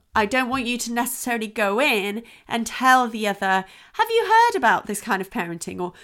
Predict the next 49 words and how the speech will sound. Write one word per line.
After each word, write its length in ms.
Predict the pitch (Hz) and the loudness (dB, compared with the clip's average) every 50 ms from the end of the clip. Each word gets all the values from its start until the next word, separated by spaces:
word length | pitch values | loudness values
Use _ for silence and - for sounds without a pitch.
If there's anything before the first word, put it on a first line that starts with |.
| - _ _ - | -20 _ _ -2
"Do 100 | 285 294 | -2 0
you 140 | 311 320 339 | 0 0 0
understand 520 | 330 320 320 - - 359 359 370 349 285 | -2 -4 -6 -2 0 0 0 0 0 0
why 120 | 247 233 | -2 -2
I'm 120 | 220 202 190 | -2 -2 -4
doing 240 | 185 196 190 190 190 | -4 -6 -6 -6 -8
this 180 | 190 - - | -10 -10 -12
with 120 | 202 190 208 | -12 -12 -10
your 100 | 202 190 | -10 -10
child?" 400 | - - 196 - - - - _ - - - _ | -10 -10 -10 -10 -10 -12 -16 _ -20 -20 -20 _
And 140 | - - 240 | -6 2 4
like 180 | 247 247 240 254 | 4 4 4 0
in 80 | 233 | -6
this 140 | 220 220 220 | -6 -6 -6
question, 540 | - - 339 - - - 285 254 233 220 - - - _ _ - | -2 -2 -2 -2 -2 -6 -6 -4 -4 -6 -8 -12 -20 _ _ -2
lots 260 | - 294 311 - - | 2 2 2 2 0
of 80 | 277 269 | -6 -4
people 280 | - 302 277 - 233 226 | -2 -4 -2 -2 -4 -2
who 80 | 226 | -2
have 120 | 214 214 - | -4 -2 0
offered 280 | - 233 - - 240 220 | -2 -2 -2 -4 -8 -8
a 60 | 220 | -8
judgment 460 | 208 - 277 302 294 - - 202 180 | -4 0 0 0 0 0 -4 -6 -4
or 60 | 180 196 | -4 -6
a 60 | 196 | -6
criticism 600 | - - 269 254 - - - - 190 - 185 185 | -8 -10 -10 -10 -8 -10 -10 -10 -10 -10 -8 -8
or 60 | 185 | -6
an 60 | 180 180 | -6 -6
opinion, 520 | 175 - - 294 294 269 214 190 151 - _ - - - - - _ - | -8 -8 -6 -4 -4 -2 -4 -4 -6 -8 _ -20 -20 -20 -20 -20 _ -6
they're 120 | 262 277 | -6 -2
gonna 180 | 320 349 359 330 | 0 0 0 0
shut 300 | - - - 277 - - | 0 0 -2 -2 -2 -2
their 160 | 240 - - | -6 -6 -4
ears 340 | - 233 240 240 233 233 - | -4 -2 -2 -2 -4 -4 -8
to 100 | - 208 | -10 -10
that, 240 | 202 - - - - | -10 -10 -10 -10 -8
but 120 | - 220 233 | -8 -6 -6
they 100 | 262 262 | -4 -4
don't 120 | 277 277 | -2 -2
wanna 140 | 285 262 240 | -2 -2 -4
hear 320 | 233 - - 254 226 220 | -6 -6 -8 -8 -6 -6
it. 180 | - - - _ - | -8 -10 -10 _ -8
And 80 | 202 202 | -4 -4
they 60 | 214 | -4
become 280 | 214 214 - 240 214 | -4 -4 -6 -6 -6
defensive 640 | 208 208 - - - 226 220 214 208 - - 202 190 | -6 -8 -8 -4 -2 -2 -2 -2 -4 -6 -6 -6 -8
in 120 | 185 180 185 | -8 -8 -6
that 160 | 185 - - | -8 -6 -6
moment 440 | 190 190 190 180 170 165 165 - | -4 -4 -4 -4 -6 -10 -12 -14